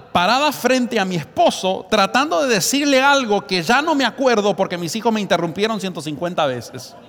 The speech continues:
¿Se identifican a alguien? Ujú. Dijo una mamá,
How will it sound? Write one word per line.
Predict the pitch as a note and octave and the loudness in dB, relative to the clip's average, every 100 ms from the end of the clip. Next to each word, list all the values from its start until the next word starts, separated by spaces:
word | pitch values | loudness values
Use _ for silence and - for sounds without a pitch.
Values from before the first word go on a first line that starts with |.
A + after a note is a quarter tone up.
| - - - - - - - E3+ D#3 C#3+ - - | -20 -20 -20 -20 -20 -20 -20 -18 -18 -20 -20 -20
¿Se | - D3 | -6 -4
identifican | C3+ C#3+ F3+ G#3 A3+ | -2 -4 -4 -2 0
a | |
alguien? | C#4+ F4 E4+ - - - - - - - | 0 -2 -8 -16 -20 -20 -20 -20 -20 -14
Ujú. | C3 C3+ D3+ A3+ - _ _ _ _ _ _ _ _ _ _ - - - - _ - | -12 -10 -12 -16 -20 _ _ _ _ _ _ _ _ _ _ -20 -20 -20 -20 _ -10
Dijo | C#3+ C#3 D#3+ | -6 -2 -2
una | D#3 D3 C#3 B2+ B2 | 0 0 0 -2 -4
mamá, | C3 B2 A#2 | -2 0 -2